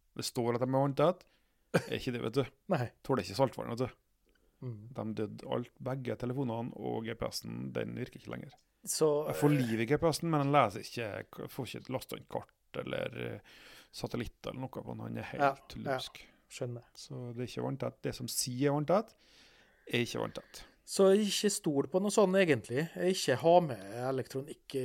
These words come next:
Speaker 2: ut på flåta eller noe sånt. I
Speaker 1: Elek-
Speaker 2: båten, ja, det går nok
Speaker 1: Ja,
Speaker 2: greit,
Speaker 1: og så
Speaker 2: men
Speaker 1: det som skal monteres i båten, og det som
Speaker 2: Ja,
Speaker 1: kan
Speaker 2: ja.
Speaker 1: ligge tørt i et rom i båten,
Speaker 2: Ja.
Speaker 1: det bør ligge tørt i et rom i båten. Ikke
Speaker 2: Eh.
Speaker 1: ta frem, ikke mis-,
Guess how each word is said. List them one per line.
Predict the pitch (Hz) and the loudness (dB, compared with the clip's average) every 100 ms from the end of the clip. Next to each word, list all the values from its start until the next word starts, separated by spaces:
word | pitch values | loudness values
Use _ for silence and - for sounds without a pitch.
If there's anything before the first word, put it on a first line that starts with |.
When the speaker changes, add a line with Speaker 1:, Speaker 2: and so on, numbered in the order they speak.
| 127 | -2
Speaker 2:
ut | 123 | -4
på | 123 | -6
flåta | - 135 135 | -2 0 -2
eller | 135 | -8
noe | 131 127 | -6 -6
sånt. | 117 127 | -4 -4
I | 175 156 | 2 8
Speaker 1:
Elek- | 170 | 12
Speaker 2:
båten, | 170 147 - 147 156 | 12 12 6 -2 2
ja, | 135 127 135 139 | 4 4 4 4
det | 127 | 2
går | 123 127 | 2 0
nok | 127 127 135 | 0 -2 4
Speaker 1:
Ja, | 139 170 | 6 8
Speaker 2:
greit, | 135 | 6
Speaker 1:
og | 147 | 4
så | 190 | 4
Speaker 2:
men | 175 | 4
Speaker 1:
det | 143 | 4
som | 156 | 2
skal | - 143 | 0 2
monteres | 147 147 160 123 107 101 | 2 4 4 4 4 0
i | 135 | 4
båten, | 139 - 120 165 | 4 4 0 0
og | 147 | 0
det | |
som | 127 127 | 0 -2
Speaker 2:
Ja, | - | 0
Speaker 1:
kan | 123 | 0
Speaker 2:
ja. | 113 | 0
Speaker 1:
ligge | 127 113 | 0 -2
tørt | - 117 - 117 | -4 -8 -4 -4
i | |
et | 110 | -2
rom | 117 107 | -2 -2
i | 117 | 0
båten, | 120 110 123 170 156 | 0 0 0 -2 -2
Speaker 2:
Ja. | 127 - - - | -4 -6 -12 -2
Speaker 1:
det | 110 | 0
bør | 104 107 | 0 0
ligge | 110 104 | 0 -2
tørt | - 113 107 | -4 -4 -4
i | |
et | 104 | -4
rom | 104 | -4
i | 101 | -4
båten. | 104 - 113 - - | -6 -6 -12 -12 -2
Ikke | 160 165 | 2 4
Speaker 2:
Eh. | 170 | 4
Speaker 1:
ta | 135 113 | 4 4
frem, | - 107 113 | 2 -4 -4
ikke | 127 123 | -4 -2
mis-, | 131 | -2